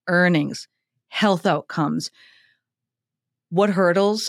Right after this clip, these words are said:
uh, I'm asking you to put in, you know, your crystal ball here, but what hurdles to educational attainment do rural students face? And in your estimation, are they better or worse off today than they were a decade ago?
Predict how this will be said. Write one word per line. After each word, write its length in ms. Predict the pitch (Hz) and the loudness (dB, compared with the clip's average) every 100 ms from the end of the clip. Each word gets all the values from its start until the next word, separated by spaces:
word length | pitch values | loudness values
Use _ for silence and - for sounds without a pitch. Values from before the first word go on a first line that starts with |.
| - | -2
uh, 160 | 175 165 | 0 0
I'm 80 | 180 | 0
asking 320 | 170 170 190 | -2 -2 -2
you 60 | 175 | -4
to 60 | |
put 180 | 165 175 | -2 -2
in, 200 | 180 175 170 | 0 -2 -2
you 120 | 170 | -2
know, 80 | 151 | 0
your 160 | 156 | -2
crystal 340 | 160 190 - 175 | -2 -2 -2 0
ball 220 | 160 180 | 2 2
here, 280 | 170 160 143 | 0 -2 0
but 260 | 156 151 | -2 0
what 140 | - 170 | -2 -2
hurdles 400 | 185 180 170 - | 0 2 0 -2
to 120 | - | -4
educational 540 | 165 160 175 160 165 | -4 -4 -4 -2 -4
attainment 480 | 143 - 175 165 170 | -4 -4 -4 -4 -2
do 200 | 175 156 | -2 0
rural 260 | 160 170 170 | 0 0 -2
students 420 | - 165 156 - | -4 -6 -6 -6
face? 460 | - 165 160 - - _ _ _ _ _ _ _ - | -2 -2 -2 -8 -14 _ _ _ _ _ _ _ -4
And 100 | 180 | -2
in 140 | 175 170 | 0 2
your 180 | 202 | 2
estimation, 500 | 180 165 175 170 185 | 2 -2 -4 -2 0
are 100 | 170 | 0
they 100 | 165 | 0
better 300 | 147 170 220 | 0 0 -2
or 120 | 254 214 | -2 0
worse 260 | 190 196 | -2 0
off 180 | 185 170 | -2 -2
today 340 | 190 175 170 | -2 0 0
than 140 | 175 175 | 0 -2
they 80 | 165 | 0
were 180 | 170 | 0
a 60 | 165 | 0
decade 420 | 165 151 139 131 | -2 -4 -4 -4
ago? 400 | 143 143 139 123 | -4 -6 -8 -10